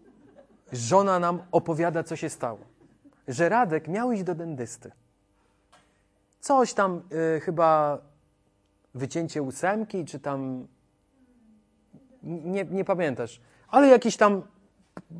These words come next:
jakiś tam poważniejszy zabieg, nie? No i Radek wpadł na pomysł, oni mieszkają w takiej wsi, więc mówi: "Tu niedaleko pojadę, też taka druga wieś". Mówi: "Tam jest dentysta, tani, tak?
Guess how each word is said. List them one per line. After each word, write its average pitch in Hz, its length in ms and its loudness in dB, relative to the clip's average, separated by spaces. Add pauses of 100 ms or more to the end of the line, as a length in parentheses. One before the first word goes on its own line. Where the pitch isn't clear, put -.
(140)
jakiś 196 340 -2
tam 202 160 4
poważniejszy 196 560 0
zabieg, 120 380 -4
nie? 156 200 -6 (720)
No 180 160 2
i 233 340 2 (580)
Radek 208 340 6
wpadł 190 240 -2
na 175 80 -2
pomysł, 196 440 -2
oni 180 200 -2
mieszkają 170 400 0
w - 40 -8
takiej 143 260 -4
wsi, 202 420 -6 (1800)
więc 190 140 0
mówi: 196 220 0
"Tu 262 120 6
niedaleko 202 540 6
pojadę, 190 440 4
też 175 200 -4
taka 156 240 -2
druga 185 300 2
wieś". 180 400 0 (300)
Mówi: 143 100 -8
"Tam 220 200 4
jest 185 120 2
dentysta, 175 460 0
tani, 226 500 4 (840)
tak? 190 320 2